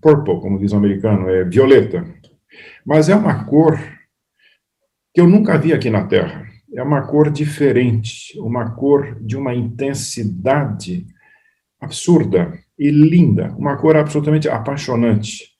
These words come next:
Mas, como eu disse, entre lilás e, e, e violeta.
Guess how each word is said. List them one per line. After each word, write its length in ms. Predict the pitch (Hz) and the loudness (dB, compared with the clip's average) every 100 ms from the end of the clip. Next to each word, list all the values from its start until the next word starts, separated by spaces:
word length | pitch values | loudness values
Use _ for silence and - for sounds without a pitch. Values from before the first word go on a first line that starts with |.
| _ | _
Mas, 140 | 110 | -8
como 200 | 107 151 | -2 -2
eu 40 | 151 | -2
disse, 500 | 123 107 104 107 - | -2 -4 -4 -10 -4
entre 360 | 147 175 160 139 | 4 4 4 0
lilás 840 | 123 120 120 143 170 165 - - _ - | 0 -2 0 0 0 -4 -12 -20 _ -14
e, 80 | 127 | -10
e, 760 | 131 127 120 117 113 113 107 | -8 -6 -6 -8 -6 -6 -4
e 40 | 110 | -4
violeta. 800 | 98 127 117 101 85 - 78 | -2 0 2 2 0 -6 -8